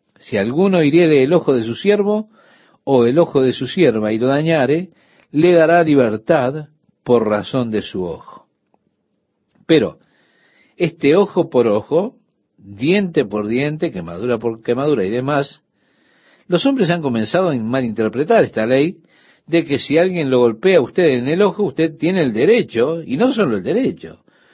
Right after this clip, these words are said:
usted tiene la obligación de golpearle a él en el ojo. En otras palabras,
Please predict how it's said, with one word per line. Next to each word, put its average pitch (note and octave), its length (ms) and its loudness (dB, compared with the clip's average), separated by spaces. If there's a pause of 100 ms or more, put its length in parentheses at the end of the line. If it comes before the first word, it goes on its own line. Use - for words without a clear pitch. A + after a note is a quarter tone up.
(320)
usted B3 420 -2
tiene C#4 260 -2
la G#3 120 4
obligación A#2+ 560 0
de C#3 100 2
golpearle A#2 500 2
a C3+ 80 2
él G#3+ 120 0
en C3+ 100 -2
el F#3 120 -2
ojo. - 440 -2 (920)
En D#3+ 120 2
otras F#3+ 240 -2
palabras, D3+ 640 -2